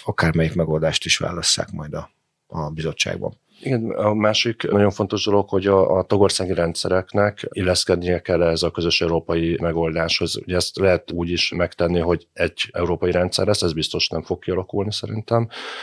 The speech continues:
Speaker 2: és a, a legvalószínűbb megoldás az, hogy, hogy különböző átjárók lesznek, ö, az európai rendszerek között,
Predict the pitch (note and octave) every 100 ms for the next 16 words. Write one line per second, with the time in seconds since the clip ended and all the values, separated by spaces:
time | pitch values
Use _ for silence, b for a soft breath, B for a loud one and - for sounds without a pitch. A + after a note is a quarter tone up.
0 | B - F2+ F2+ F2 - F2 F2 F2+ F#2
1 | F#2 F2+ - F2+ F2+ F2 F2 F2 F2 F2
2 | - - E2 F#2 F2 - E2+ E2 E2 E2
3 | - F2 E2 E2 - D2+ - E2 D#2+ -
4 | E2+ E2 E2 E2 - E2 E2+ E2 - E2
5 | E2 - G2+ G2+ - G2 G2+ G2